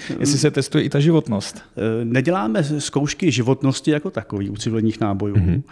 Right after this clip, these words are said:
Speaker 1: ale je to tak, že vždycky zhruba jednou za deset let si ty náboje, který nám nějakým způsobem tady zůstanou, nějak se nám vrátí zpátky, tak je vezmeme a přezkoušíme, protože
Speaker 3: Jasně.
Speaker 1: máme, eh, výsledky balistiky všech těch nábojů, tak
Speaker 3: Mhm.
Speaker 1: můžeme porovnávat, tak se to časem mění.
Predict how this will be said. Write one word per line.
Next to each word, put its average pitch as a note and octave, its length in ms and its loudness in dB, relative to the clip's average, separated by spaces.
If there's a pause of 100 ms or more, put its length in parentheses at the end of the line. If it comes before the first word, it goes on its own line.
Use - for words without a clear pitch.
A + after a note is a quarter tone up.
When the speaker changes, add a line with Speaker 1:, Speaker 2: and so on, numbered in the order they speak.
(360)
Speaker 1:
ale G#2+ 260 0
je A#2+ 40 2
to D3 100 2
tak, C#3 200 2
že C#3+ 320 2
vždycky C3 540 2
zhruba A#2 600 0 (400)
jednou G2+ 300 -6
za G#2+ 80 -4
deset A#2 320 -2
let A#2+ 140 -2
si C3 100 0
ty C3 100 -2
náboje, B2+ 360 0
který C#3 300 2
nám C3+ 140 0
nějakým B2+ 280 0
způsobem C3 440 0
tady C3 180 2
zůstanou, A#2+ 580 -4
nějak A2 180 -8
se B2 100 -2
nám A#2 80 2
vrátí A2 280 0
zpátky, - 360 0
tak C3 120 0
je D#3+ 60 2
vezmeme C#3 300 2
a - 20 0
přezkoušíme, B2+ 600 -2
protože - 260 0
Speaker 3:
Jasně. B2 140 2
Speaker 1:
máme, C3 280 4 (480)
eh, - 140 -6
výsledky C3 640 2
balistiky A#2+ 480 0
všech G#2+ 200 -8
těch A2 200 -6
nábojů, C#3+ 360 4
tak D3+ 160 -2
Speaker 3:
Mhm. G2 60 2
Speaker 1:
můžeme C#3+ 180 4
porovnávat, C3+ 460 0
tak B2+ 100 -10
se - 100 -2
to C#3 120 0
časem B2+ 300 -2
mění. G#2 300 0